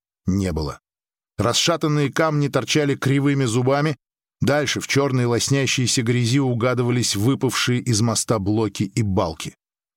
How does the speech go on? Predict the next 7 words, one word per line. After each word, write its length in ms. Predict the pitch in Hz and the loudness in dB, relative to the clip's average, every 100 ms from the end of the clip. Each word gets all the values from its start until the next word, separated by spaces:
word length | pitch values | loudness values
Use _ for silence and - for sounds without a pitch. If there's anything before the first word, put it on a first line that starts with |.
| - | -6
Следующие 720 | - 131 151 147 147 - 139 127 | -2 0 0 0 0 0 -2 0
два-три 440 | 110 139 113 120 | 0 0 0 -2
десятка 500 | 117 110 120 - 113 | 0 0 -2 -2 -2
метров 440 | 117 123 143 143 - _ _ _ _ | 0 0 -2 -4 -10 _ _ _ _
шло 320 | - - 151 | -4 0 0
сплошное 600 | 143 - 120 - 131 120 | 0 -2 -2 0 0 0
болото, 600 | 107 117 107 87 - - | 0 0 0 -2 -6 -14